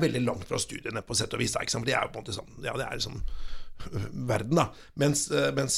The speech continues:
samfunnsøkonomi, så er, er det jo de samme modellene man sitter og regner på, det er på en måte de samme teoriene, man, man på en måte omtrent har med seg disse fagbøkene, og man skal omtrent sette renta, ikke sant? Så, men det er sikkert sånn på juridisk metode også, at det er ganske likt. Eller hva tenker du, hvor, hvor, hvor, hvor likt er det mellom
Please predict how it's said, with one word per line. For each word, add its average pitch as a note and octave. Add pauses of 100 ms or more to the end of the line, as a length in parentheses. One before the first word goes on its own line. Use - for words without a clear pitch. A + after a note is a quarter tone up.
samfunnsøkonomi, B2
så E3
er, B2+
er A2
det B2
jo -
de F3
samme B2
modellene A#2
man A2+
sitter A2+
og A#2+
regner A2+
på, -
det A#2
er -
på B2+
en -
måte B2
de G2+
samme A#2
teoriene, A2
man, B2 (340)
man C3
på A#2+
en -
måte B2+
omtrent B2
har A2+
med -
seg A#2+
disse A#2+
fagbøkene, G#2+
og A#2
man A2+
skal A#2+
omtrent A#2
sette B2+
renta, C3+
ikke B2+
sant? F3+ (580)
Så, F#3 (180)
men F3+
det E3
er E3
sikkert D3
sånn C3+
på D#3
juridisk C#3+
metode B2+
også, - (100)
at D3+
det C#3
er C#3
ganske C3
likt. -
Eller D3+
hva F#3
tenker E3
du, F3
hvor, F3+
hvor, E3+
hvor, F3
hvor E3
likt D#3+
er A2+
det C3+
mellom C3+